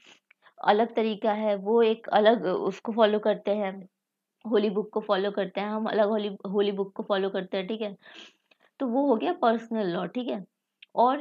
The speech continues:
personal law follow करने के लिए ऐसा नहीं है कि, मतलब कि personal law ऐसा नहीं है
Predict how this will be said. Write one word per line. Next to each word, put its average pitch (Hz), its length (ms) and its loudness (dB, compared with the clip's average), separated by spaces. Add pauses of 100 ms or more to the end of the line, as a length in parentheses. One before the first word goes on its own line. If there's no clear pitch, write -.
(360)
personal 233 340 0
law 254 200 2
follow 214 380 2
करने 233 280 -2
के 240 60 -4
लिए 240 120 2
ऐसा 220 180 -4
नहीं 233 140 -2
है 240 60 -4
कि, 269 220 -4
मतलब 226 260 -4
कि 269 160 -8
personal 233 440 0
law 277 100 2
ऐसा 226 220 -2
नहीं 254 120 -6
है 311 80 -10